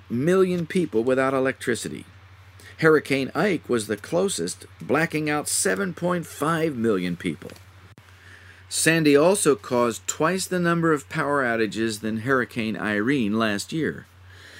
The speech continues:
As for New York, it was the largest storm-related power outage in its history. Raw sewage from a treatment plant in Howard County, Maryland, spewed into the Little Patuxent River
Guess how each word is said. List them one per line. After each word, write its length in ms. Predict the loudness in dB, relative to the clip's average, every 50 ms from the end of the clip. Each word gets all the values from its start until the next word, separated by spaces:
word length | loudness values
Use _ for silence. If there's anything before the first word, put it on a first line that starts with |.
| -20 -20 -12 -4 0
As 200 | 2 2 2 2
for 120 | 2 2
New 140 | 2 4 4
York, 440 | 4 6 6 6 6 6 4 2 2
it 160 | 0 -2 0
was 160 | 0 -2 2
the 100 | 2 4
largest 680 | 4 6 6 6 6 6 4 4 2 0 0 0 2 0
storm-related 960 | 0 2 2 2 4 4 4 4 4 4 6 6 6 6 6 4 2 0 -2
power 400 | -2 0 2 2 4 2 2 0
outage 540 | 0 0 0 2 2 2 2 0 -2 -6 -4
in 160 | -4 -2 -2
its 200 | 0 -2 -2 -2
history. 440 | 0 2 2 2 2 -2 -8 -12 -14 -14 -20 -20 -20 -20 -20 -20 _ -20 _ -20 -20 -20 -20 -20 -20 -20 -20 -20 -20 -20 -20 -20 -20 -20 -12 -6
Raw 380 | 0 2 2 4 4 4 2 2
sewage 480 | 2 4 6 6 6 6 6 4 2
from 200 | 0 -2 0 0
a 60 | 0
treatment 460 | -2 0 0 0 2 2 0 -4 -6 -4
plant 300 | -2 0 0 2 2 0
in 120 | 0 0
Howard 420 | 2 2 2 2 2 2 0 -2
County, 360 | -2 0 0 2 2 0 0 0
Maryland, 540 | 0 0 2 2 2 2 2 0 0 0
spewed 600 | 0 -2 -2 -2 -4 -2 2 4 6 6 6 4 2
into 180 | 0 -2 0
the 100 | 2 2
Little 240 | 4 4 4 2 2
Patuxent 800 | -2 -2 -2 -4 -4 -2 -2 -4 -4 -2 -2 -4 -4 -4 -4 -2
River 460 | 2 4 4 4 2 -2 -6 -6